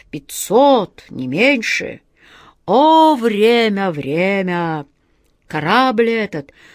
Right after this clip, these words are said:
смастерил сам Христофор Колумб, когда был ещё мальчишкой». Хозяйка таверны насадила на вертел гуся и принялась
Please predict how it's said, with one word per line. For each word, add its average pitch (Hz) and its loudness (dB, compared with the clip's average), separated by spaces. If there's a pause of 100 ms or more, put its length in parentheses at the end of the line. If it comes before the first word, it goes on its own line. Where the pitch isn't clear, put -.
смастерил 185 -4
сам 277 0
Христофор 214 -4
Колумб, 185 -4 (280)
когда 175 -4
был 175 -2
ещё 175 -4
мальчишкой». 180 -4 (960)
Хозяйка 165 -4
таверны 208 -6 (480)
насадила 254 0
на 180 -2
вертел 175 -4
гуся 165 -6 (380)
и 240 2
принялась 196 -4